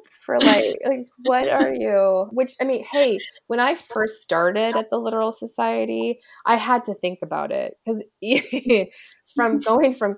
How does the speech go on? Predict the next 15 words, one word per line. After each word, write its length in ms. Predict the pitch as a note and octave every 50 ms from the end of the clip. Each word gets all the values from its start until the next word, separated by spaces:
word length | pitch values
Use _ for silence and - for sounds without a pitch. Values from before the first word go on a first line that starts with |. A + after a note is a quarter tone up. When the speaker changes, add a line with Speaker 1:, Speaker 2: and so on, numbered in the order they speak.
| - -
Speaker 1:
college 580 | A3 A3 A3 A3 A3 A3 G#3+ G#3 G3+ - -
to 100 | - G3+
law 220 | G3 F#3+ F3+ F3+ F3+
school, 300 | F3+ - - F#3 F3 E3
you 180 | E3 E3+ E3+
lose 280 | E3 F3 F#3+ F#3+ F3+ F3+
a 60 | E3
lot 640 | E3 E3 D#3+ D#3 D#3+ D#3 D3+ D#3+ E3+ F#3+ G3+ - - -
of 120 | - E3+ E3+
information. 880 | D#3+ D#3 D3+ - D3+ D3+ D3+ C#3 C#3+ - - - G#1+ G#1 A1 - F3+ - _ _ _ _ -
And 160 | F#3 F#3 F3+
so 420 | - - F3+ F3+ F3 F3 E3+ E3+ - -
I 40 | F#3+
was 140 | G3+ G3 -
like, 160 | F#3+ F3+ E3+